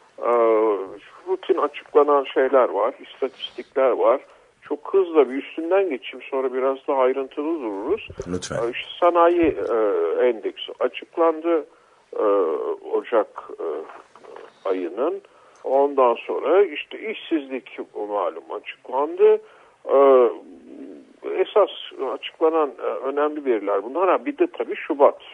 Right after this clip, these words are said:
Speaker 1: e, şeyi, enflasyon, e, üç Mart'ta. E, şimdi bunlara baktığınız zaman hakikaten, e, şey görüyoruz, e, öyle çok, e, tutarlı gelişmeler görmüyoruz.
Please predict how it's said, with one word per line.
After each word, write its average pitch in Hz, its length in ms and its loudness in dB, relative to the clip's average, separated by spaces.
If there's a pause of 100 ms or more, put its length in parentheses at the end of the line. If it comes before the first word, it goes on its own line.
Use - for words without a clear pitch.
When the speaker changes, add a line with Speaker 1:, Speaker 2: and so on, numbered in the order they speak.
Speaker 1:
e, 82 240 -8
şeyi, 73 360 -16
enflasyon, - 720 -12 (720)
e, - 40 -16 (240)
üç - 240 -18
Mart'ta. 165 540 -2 (680)
E, 117 360 6 (500)
şimdi 190 200 -6
bunlara 233 420 4
baktığınız 247 640 2
zaman 175 280 2
hakikaten, 214 520 2
e, 135 420 -4 (460)
şey 208 240 2
görüyoruz, 90 680 -6
e, 101 400 -8
öyle 135 160 -4
çok, - 240 -6
e, - 260 -6 (520)
tutarlı 156 460 -4
gelişmeler 135 640 0
görmüyoruz. 147 840 2